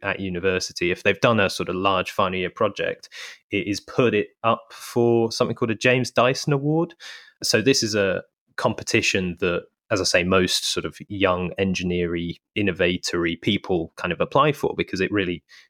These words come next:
captures that spirit. And it's awarded sort of every year. There are normally two prizes, so a normal James Dyson Award, a kind of global award, and in recent years, a sustainability award that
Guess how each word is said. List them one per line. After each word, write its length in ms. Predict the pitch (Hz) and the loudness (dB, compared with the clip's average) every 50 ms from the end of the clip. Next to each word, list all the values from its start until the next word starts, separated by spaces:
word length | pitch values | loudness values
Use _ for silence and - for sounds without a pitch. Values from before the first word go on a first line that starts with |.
| _ _ _ | _ _ _
captures 760 | - - 113 - - - - 107 92 87 82 82 - - - _ _ | -6 -4 -4 -4 -4 -2 -2 0 0 0 -2 -4 -6 -8 -10 _ _
that 220 | - 98 90 90 - _ _ - | 0 0 0 0 -4 _ _ -2
spirit. 800 | - - - - - - 110 98 82 - - - - - - - - - - - - | 0 0 0 0 2 2 2 2 2 -2 -6 -8 -10 -12 -14 -14 -16 -18 -20 -14 -10
And 120 | - 107 107 | -6 -6 -4
it's 160 | 101 - - | -4 -4 -2
awarded 500 | 107 104 120 127 113 113 107 98 90 - | 2 4 4 4 4 4 0 0 -2 -6
sort 160 | - - 95 | -8 -6 -6
of 80 | 92 95 - | -4 -2 0
every 280 | 131 127 107 117 113 107 | 0 0 2 2 0 2
year. 460 | 101 98 101 98 98 98 104 - - _ | 2 2 2 4 4 2 0 -2 -6 _
There 220 | - 113 101 95 95 92 - - | -4 -2 -2 -2 -2 -4 -4 -2
are 140 | 104 101 98 | 0 0 0
normally 520 | 101 107 117 127 120 110 104 101 98 95 - | 2 2 2 2 4 2 2 2 0 -2 -4
two 240 | - - 139 123 110 | -2 2 2 2 2
prizes, 600 | - - 110 95 95 92 90 - 90 95 113 - | 2 0 2 2 2 2 0 0 -2 -2 -2 -2
so 300 | - - 95 90 90 90 90 - | -2 0 0 0 0 -2 -4 -4
a 140 | - 98 101 | -6 -6 -4
normal 340 | 101 104 101 98 95 95 | -2 -2 0 0 -2 -2
James 300 | - - 98 95 92 - | 0 0 0 0 0 0
Dyson 340 | - 92 92 92 - - 101 | 0 0 0 0 0 -2 -4
Award, 300 | 95 90 95 98 113 113 | -4 -2 -2 -2 -2 -4
a 20 | - | -4
kind 160 | - 92 87 | -6 -6 -6
of 100 | 85 - | -6 -2
global 360 | - 95 95 95 87 92 90 | 0 2 2 2 0 -2 -4
award, 300 | 87 90 90 90 90 - - - - - - - | -2 -2 -4 -6 -8 -10 -14 -16 -16 -16 -6 -4
and 160 | - 104 101 | -2 0 0
in 120 | 95 98 98 | 2 2 4
recent 340 | 117 110 - - 95 90 | 4 4 2 0 -2 -4
years, 240 | 90 87 87 85 - | -4 -4 -4 -4 -4
a 120 | 87 82 82 | -4 -4 -4
sustainability 960 | - - - 98 - - - 107 98 95 95 - - 190 147 - - - 85 | -2 -2 -2 -2 -2 0 0 2 2 2 2 4 4 4 4 2 0 -2 -2
award 360 | 82 80 82 82 82 82 - _ - - - - _ _ 107 | -2 -4 -6 -8 -8 -10 -10 _ -18 -18 -18 -20 _ _ 0
that 240 | 104 107 98 95 | 4 4 4 4